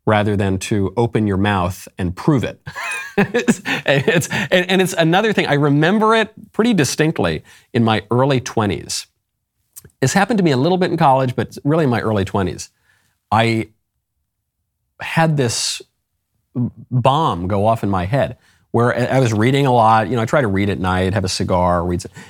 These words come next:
and as I'm reading just these kind of different smatterings of books, I realized that I don't know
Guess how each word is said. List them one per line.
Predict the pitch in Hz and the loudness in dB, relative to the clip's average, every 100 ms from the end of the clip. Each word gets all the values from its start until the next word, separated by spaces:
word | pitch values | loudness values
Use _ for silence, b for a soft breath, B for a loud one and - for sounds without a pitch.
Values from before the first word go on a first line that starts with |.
| B | B
and | 135 135 | -4 0
as | 143 175 175 | 2 2 2
I'm | 156 117 | 0 2
reading | 117 123 90 82 101 | 0 0 -2 -6 -8
just | 143 247 - | -6 -4 -2
these | 269 - | -4 -2
kind | 233 214 | -2 -2
of | 170 - - | -2 -6 -6
different | 170 160 | -2 -2
smatterings | - 117 110 107 98 | -2 0 0 0 -2
of | 90 | -2
books, | 92 87 - _ _ _ 117 | -2 -4 -12 _ _ _ -2
I | |
realized | 113 117 175 240 143 - - - - | 0 0 0 2 0 -2 -10 -10 -4
that | 127 | -2
I | 131 | 0
don't | 135 143 156 190 135 | 0 0 0 2 0
know | 143 165 101 90 | 0 2 0 -4